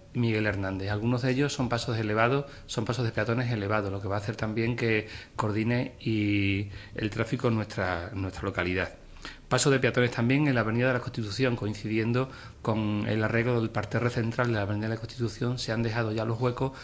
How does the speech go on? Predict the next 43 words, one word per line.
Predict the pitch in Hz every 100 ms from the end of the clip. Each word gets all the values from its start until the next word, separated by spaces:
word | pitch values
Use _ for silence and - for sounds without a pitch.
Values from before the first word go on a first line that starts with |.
| - -
para | 104 110
ahora, | 113
con | 104 104
este | 113 123
proyecto | 117 120 120 - 113
de, | 110 107 107
de | 113
obras, | 117 123 143 147 - - - -
terminar | 117 107 107 113 120
lo | 120
que | 113
es | 107
la | 120
zona | 104 113 113
de | 107
la |
Avenida | 104 107
de | 113
la |
Constitución, | 123 - 120 117 120 123 - - -
haciendo | 113 - 117 113
pasos | 110 123
de | 120
peatones | 117 104 117 117
donde | 113 101
ya | 98 110 117 - - -
están | - - 104
diseñados. | 107 92 95 92 87 - - - - - - -
Pasos | 135 156
de | 151
peatones | 143 131 139 156
también | 127 120 135
en | 143
la | 113
calle | - 120 131
Alvarado. | 123 104 104 95 85 - - - - - - - - -
Pasos | - 117 123
de | 123
peatones | 113 131 127 113
en | 98
la | 95
calle | 110 113
Mérida, | 131 143 147 175